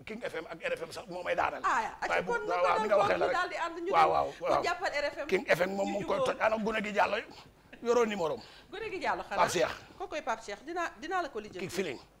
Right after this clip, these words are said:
Speaker 1: Voilà. Voilà, voilà. Kay.
Speaker 2: Ah.
Speaker 1: Jërëjëf, waaw. Xaaral ñu wàcc fii, fii ngay wàcc. Yow de xam naa yaay doon sama dernier client, fii ngay wàcc.
Speaker 2: Ah,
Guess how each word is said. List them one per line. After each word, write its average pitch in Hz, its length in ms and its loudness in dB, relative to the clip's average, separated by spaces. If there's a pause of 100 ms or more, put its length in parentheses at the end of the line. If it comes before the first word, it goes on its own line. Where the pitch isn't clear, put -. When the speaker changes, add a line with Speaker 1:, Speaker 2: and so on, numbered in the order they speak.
(420)
Speaker 1:
Voilà. 220 360 4 (680)
Voilà, 160 480 4 (220)
voilà. 135 580 6 (800)
Kay. 139 160 -4 (760)
Speaker 2:
Ah. 302 120 -10
Speaker 1:
Jërëjëf, 123 320 -8
waaw. 127 160 -4 (720)
Xaaral 127 260 -8
ñu 123 80 -14
wàcc 131 220 -10
fii, 170 240 -10 (120)
fii 175 120 -6
ngay 147 140 -4
wàcc. 110 180 -8 (1120)
Yow 139 60 -14
de 139 60 -8
xam 131 160 -12
naa 180 120 -6
yaay 139 140 -6
doon 135 160 -10
sama 135 160 -10
dernier 127 280 -12
client, 123 280 -12
fii 190 100 -4
ngay 165 160 -2
wàcc. - 240 -10
Speaker 2:
Ah, - 80 -10